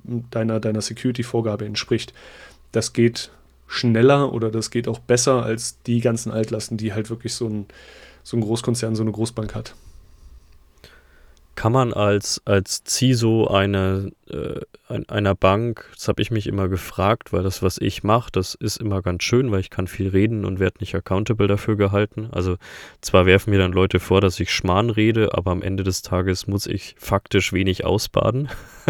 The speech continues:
Speaker 2: Das ist immer das Schöne, was man, äh, doch ehrlich dazu sagen muss. Also das hat schon Vorteile, auch in so einer Rolle zu arbeiten, aber, äh,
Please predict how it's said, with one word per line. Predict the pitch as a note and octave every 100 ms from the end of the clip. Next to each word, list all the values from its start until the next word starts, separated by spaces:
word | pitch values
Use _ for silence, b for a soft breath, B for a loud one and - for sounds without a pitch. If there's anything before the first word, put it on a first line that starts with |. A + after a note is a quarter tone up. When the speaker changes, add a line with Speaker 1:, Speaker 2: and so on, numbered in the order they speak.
| C#3+ C#3+ C#3 F3 F#3+ F3 -
Speaker 2:
Das | -
ist | A2
immer | G#2+ G#2
das | F#2 G2 - B B
Schöne, | - - - - C3 - - B B B
was | G#2+
man, | A2 G#2+
äh, | G2+ G#2
doch | A2+ -
ehrlich | G#2 A#2 -
dazu | G2+ - A2+
sagen | G#2+ G2 F#2+
muss. | A#2+ -
Also | G2+ G2
das | G2 -
hat | F#2+
schon | - F#2
Vorteile, | - G2 A#2+ G#2 G2+
auch | G2
in | G2
so | -
einer | F#2+
Rolle | F2+ F2+ G2
zu | - -
arbeiten, | G2 G#2+ A2+ - A#2
aber, | - G2 G2 - B B B B B
äh, | - -